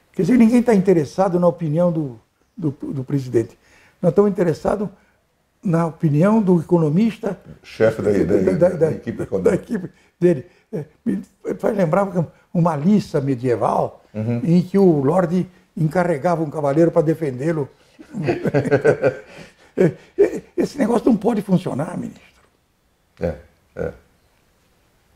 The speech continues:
Speaker 2: A ideia de delegar para
Speaker 1: Delegar
Speaker 2: uma,
Speaker 1: pro, pro,
Speaker 2: para um
Speaker 1: então,
Speaker 2: sábio.
Speaker 1: então vamos direto pro sábio, né? Vamos, põe, elege o sábio aí.
Speaker 2: É.
Speaker 1: E, e é uma ilusão. A grande ilusão é que essa, essa divisão do trabalho, digamos, em agências e,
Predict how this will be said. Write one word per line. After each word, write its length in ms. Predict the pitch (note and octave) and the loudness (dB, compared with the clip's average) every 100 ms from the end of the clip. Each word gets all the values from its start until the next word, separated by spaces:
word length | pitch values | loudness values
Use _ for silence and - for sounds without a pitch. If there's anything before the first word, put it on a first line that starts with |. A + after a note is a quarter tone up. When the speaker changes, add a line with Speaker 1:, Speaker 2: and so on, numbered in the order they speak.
| _ - | _ 0
Speaker 2:
A 80 | |
ideia 240 | F2+ G2 F#2+ | 4 4 4
de 120 | F2+ | 0
delegar 580 | E2+ A#2 G#2+ F#2 G#2+ - | 2 2 2 4 4 4
para 240 | G#2 D3+ | 2 2
Speaker 1:
Delegar 320 | A3+ G3 F#3 | 4 4 2
Speaker 2:
uma, 40 | F3+ | 0
Speaker 1:
pro, 140 | E3+ | -4
pro, 240 | D#3 D#3 - _ | -4 -10 -12 _
Speaker 2:
para 120 | - B2+ | 0 0
um 20 | |
Speaker 1:
então, 100 | C3+ | 2
Speaker 2:
sábio. 360 | C#3 A2+ G2 - | 2 2 0 -10
Speaker 1:
então 180 | - D4 | -6 -2
vamos 240 | C4+ D#4 C4 | -2 -2 2
direto 300 | G#3 A3 A3 | 4 4 -2
pro 140 | B3+ | -8
sábio, 360 | - F3+ C#3+ A#2 | -2 -2 -2 -6
né? 120 | E3+ | -6
Vamos, 260 | F3+ C#3 - _ _ | -6 -10 -14 _ _
põe, 180 | A3 A3+ | -2 2
elege 280 | E3+ A3+ C4 | 2 0 -4
o 80 | |
sábio 340 | G3+ D#3+ D3+ D3 | -6 -6 -4 -8
aí. 200 | D#3 D3 _ _ _ _ | -10 -14 _ _ _ _
Speaker 2:
É. 300 | F2+ E2+ G4+ - | -8 -6 -6 0
Speaker 1:
E, 80 | A#3+ | 2
e 60 | |
é 40 | B3 | 2
uma 220 | A#3 E3 | 2 0
ilusão. 680 | C3 A#2+ C3+ F3 D#3 G2+ - _ _ _ _ _ _ | 0 -2 2 4 4 0 -8 _ _ _ _ _ _
A 80 | C#3+ | -4
grande 320 | C#3+ C4 F3+ | 2 4 4
ilusão 380 | C3+ A#2+ G#2+ D3+ | 2 2 2 0
é 60 | C3+ | 0
que 140 | E3+ | -6
essa, 280 | D3+ D#3 - | -4 -6 -2
essa 240 | D3+ F3 D#3 | -2 2 0
divisão 400 | D#3 D3+ D#3+ E3+ | 0 0 2 0
do 100 | C3 | 0
trabalho, 600 | - G#2 C#3+ C3 F#2+ F2+ _ _ _ _ _ | -6 -4 -2 -2 -6 -10 _ _ _ _ _
digamos, 420 | - A2+ B2+ A#2+ A2 | -14 -4 -2 -2 -6
em 140 | A2 | -6
agências 760 | G#2 F#2 C3+ C3+ G#2+ - G#2+ | -6 -4 -2 -2 -4 -8 -8
e, 140 | F2 | -10